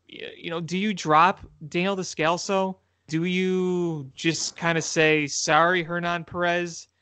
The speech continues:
But I don't think you do at this point. I think he's, since he's a non-roster, he's on the forty-man roster, so he will have a shot. But if you brought in Scooter Gennett, you'd probably be betting more than not that he'd be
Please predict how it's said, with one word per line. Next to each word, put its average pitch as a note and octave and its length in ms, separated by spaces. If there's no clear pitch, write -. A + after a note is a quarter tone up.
But D#3+ 160
I D3+ 80
don't E3 180
think D#3+ 280
you D#3 80
do D3+ 240
at B2+ 180
this D#3 280
point. C3 400
I C3 100
think D3+ 220
he's, E3 360
since A#3+ 220
he's G3+ 160
a - 40
non-roster, D#3 680
he's C#3+ 160
on D3+ 160
the C3+ 60
forty-man C#3+ 500
roster, C#3 540
so C#3+ 200
he F3+ 180
will F3 220
have D#3+ 200
a C3+ 60
shot. C#3 540
But D3 300
if F3+ 100
you B3 100
brought C4 200
in G#3 80
Scooter F#3+ 500
Gennett, D#3 460
you'd D#3+ 240
probably G#3 840
be D#3 580
betting D#3 560
more E3 340
than C#3 320
not C#3 340
that C#3 140
he'd C#3+ 260
be C#3 320